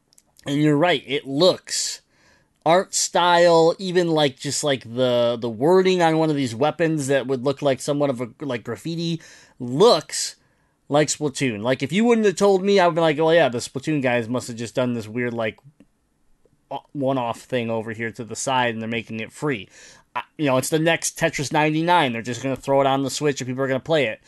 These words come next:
But it's not. So now in my mind, I'm like, "How did Nint-, why is Nintendo letting this happen? This, this is a complete ripoff." <laughs> But I don't know.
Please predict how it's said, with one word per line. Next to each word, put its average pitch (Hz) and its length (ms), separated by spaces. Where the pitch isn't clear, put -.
But 139 300
it's 143 180
not. 151 380
So - 140
now 160 240
in 160 100
my 143 140
mind, 151 280
I'm 143 60
like, 135 160
"How 139 220
did 147 100
Nint-, 143 320
why 135 180
is 143 140
Nintendo 143 400
letting 135 240
this 127 140
happen? 135 420
This, 113 280
this 120 280
is 110 200
a 127 80
complete 139 460
ripoff." 202 720
<laughs> - 40
But 190 400
I 151 160
don't 165 200
know. 160 320